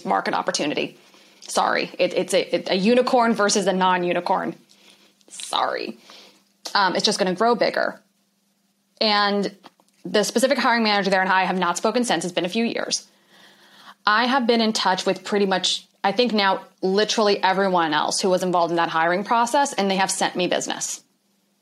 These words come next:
That is why you don't burn bridges. You can say no and not burn a bridge.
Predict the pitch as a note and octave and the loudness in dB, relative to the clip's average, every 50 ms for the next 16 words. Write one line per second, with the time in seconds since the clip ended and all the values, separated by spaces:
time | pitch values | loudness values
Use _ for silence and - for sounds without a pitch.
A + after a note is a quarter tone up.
0 | _ _ _ _ _ _ _ _ _ _ _ _ _ _ _ - - - - - | _ _ _ _ _ _ _ _ _ _ _ _ _ _ _ -20 -20 -20 -20 -20
1 | - - _ _ _ _ - F3+ F#3+ G#3 F#3+ G3 G#3+ F#3+ F3+ F#3+ F#3 F#3 F#3+ F3 | -20 -20 _ _ _ _ -6 0 2 2 4 4 2 2 2 2 2 2 2 2
2 | F#3 E3+ - - - E3+ E3 D#3+ - - - - - - - - - - _ _ | 0 0 0 0 0 0 0 0 -2 -2 -4 -4 -6 -6 -8 -8 -10 -14 _ _
3 | _ _ _ _ _ _ _ _ _ _ _ G3 A#3 A#3 D#4 F4 F4 F4 F4 F4+ | _ _ _ _ _ _ _ _ _ _ _ 0 2 4 4 4 4 4 4 4
4 | E4 E4 D#4+ D4+ D4 C#4+ C#4+ C4+ B3 A3 - - G#3 G#3+ G#3 G#3 G#3 G#3+ - - | 4 6 6 6 6 6 6 4 4 4 2 2 0 0 0 2 2 2 0 0
5 | F#3+ G#3 G3+ G3 G3 F#3+ F#3 - F3 - - - - - - - - | 0 0 0 0 0 -2 -2 0 0 0 -2 -4 -4 -4 -6 -6 -8